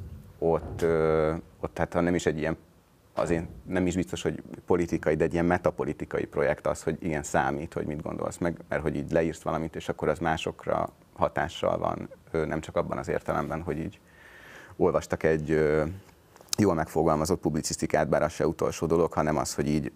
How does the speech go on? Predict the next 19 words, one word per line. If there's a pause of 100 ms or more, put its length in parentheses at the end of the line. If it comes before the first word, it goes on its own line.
(120)
az
életüket
befolyásolja,
hogy,
hogy,
ö, (160)
hogy
miket
olvasol,
vagy
miket
olvasol,
és
hogy
ez,
ez
egy
fontos,
ö,